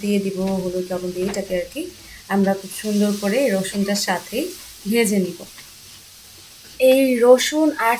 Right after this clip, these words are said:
চিংড়ি মাছটা এরকম করে অ্যাড করার ফলে এটার মধ্যে literally কোনো আপনার গলা চুলকাবে না,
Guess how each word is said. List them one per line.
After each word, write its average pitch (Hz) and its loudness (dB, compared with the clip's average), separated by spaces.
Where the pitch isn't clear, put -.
চিংড়ি 226 0
মাছটা 214 -2
এরকম 190 -2
করে 190 0
অ্যাড 185 -2
করার 202 2
ফলে 185 0
এটার 220 2
মধ্যে 220 0
literally 247 2
কোনো 269 8
আপনার 254 0
গলা 233 6
চুলকাবে 226 -4
না, 233 -2